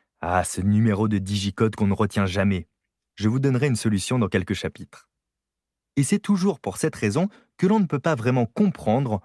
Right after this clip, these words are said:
le sens des grands nombres. Il existe une petite astuce pour comprendre des nombres aussi gros que dix puissance quinze.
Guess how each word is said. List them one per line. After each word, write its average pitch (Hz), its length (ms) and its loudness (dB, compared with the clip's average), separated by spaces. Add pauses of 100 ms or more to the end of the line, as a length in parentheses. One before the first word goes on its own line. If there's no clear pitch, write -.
le 107 140 0
sens 113 300 -2
des 104 140 0
grands 92 240 -2
nombres. - 380 -8 (1700)
Il 135 120 4
existe 123 420 0
une 110 120 2
petite 107 320 -2
astuce 165 400 -2
pour - 300 -6
comprendre 135 560 0
des 92 120 0
nombres 104 280 0
aussi 95 260 -2
gros 123 220 -2
que 113 100 -4
dix 101 320 -4
puissance 110 400 -4
quinze. 78 380 -8